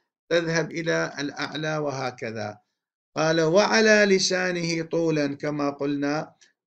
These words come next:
فالشارح لم يرتب ولم يكمل، يعني الشارح ما ذكر اللسان.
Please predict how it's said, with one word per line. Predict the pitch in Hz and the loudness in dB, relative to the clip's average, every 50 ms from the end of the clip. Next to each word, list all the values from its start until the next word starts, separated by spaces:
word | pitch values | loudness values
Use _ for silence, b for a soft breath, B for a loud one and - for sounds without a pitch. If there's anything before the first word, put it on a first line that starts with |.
| _ - | _ -6
فالشارح | 151 156 151 - - - 170 180 185 185 170 170 160 - - | -4 -2 -2 -2 -2 0 0 0 2 2 0 0 -2 -2 -4
لم | 170 185 190 185 | -2 -2 0 0
يرتب | 180 170 165 170 180 180 175 - - 185 190 190 | 0 0 0 0 0 0 -2 -4 -4 -4 -2 -4
ولم | 190 190 202 214 196 180 160 147 | -4 -2 0 2 2 2 2 0
يكمل، | 139 139 131 135 - 131 123 123 123 123 | -2 -2 -4 -4 -6 -8 -8 -6 -6 -4
يعني | 131 123 127 139 | -6 -6 -6 -6
الشارح | 143 135 - - 170 180 180 180 175 185 | -6 -6 -6 -4 -4 -2 -2 -2 -4 -4
ما | 180 190 202 190 | -4 -2 0 0
ذكر | 160 156 151 - 151 147 139 | 0 -2 -6 -8 -8 -8 -6
اللسان. | 139 127 123 123 120 - 131 123 120 120 117 117 117 117 113 113 113 | -8 -8 -8 -8 -8 -6 -6 -6 -6 -6 -8 -8 -10 -12 -14 -14 -16